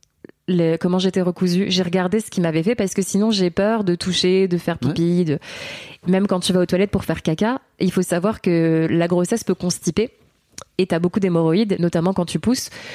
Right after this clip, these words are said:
Speaker 1: Donc, en fait, t'as déjà peur d'aller aux toilettes.
Speaker 2: Tout ça, on vous le dit pas.
Speaker 1: <laughs> Non,
Speaker 2: On
Speaker 1: on
Speaker 2: le dit
Speaker 1: ne
Speaker 2: pas
Speaker 1: le dit
Speaker 2: avant.
Speaker 1: pas. <laughs>
Speaker 2: Mais c'est des choses qui peuvent arriver.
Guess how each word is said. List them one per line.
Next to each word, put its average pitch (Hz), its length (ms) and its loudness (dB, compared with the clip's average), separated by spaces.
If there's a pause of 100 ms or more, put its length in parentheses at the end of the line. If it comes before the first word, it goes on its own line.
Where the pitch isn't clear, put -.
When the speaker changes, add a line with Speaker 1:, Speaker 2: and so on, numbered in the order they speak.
(220)
Speaker 1:
Donc, 190 100 2
en 185 80 2
fait, 262 120 0
t'as 214 120 0
déjà 185 260 2
peur 233 280 0
d'aller 170 200 4
aux 170 60 4
toilettes. 180 420 2
Speaker 2:
Tout 170 80 -4
ça, - 160 -6
on - 80 -16
vous - 120 -10
le - 120 -16
dit - 120 -14
pas. - 260 -12 (160)
Speaker 1:
<laughs> - 80 2 (560)
Non, 185 200 4 (140)
Speaker 2:
On 180 100 2
Speaker 1:
on - 20 4
Speaker 2:
le 190 60 2
dit 190 40 2
Speaker 1:
ne 185 60 4
Speaker 2:
pas 185 60 2 (120)
Speaker 1:
le 180 60 4
dit 180 60 4
Speaker 2:
avant. - 120 -6
Speaker 1:
pas. 262 180 -2 (220)
<laughs> - 240 -6
Speaker 2:
Mais 123 80 0
c'est 110 140 0
des 107 100 4
choses 110 220 -2
qui 113 100 -6
peuvent 156 180 2
arriver. 143 360 0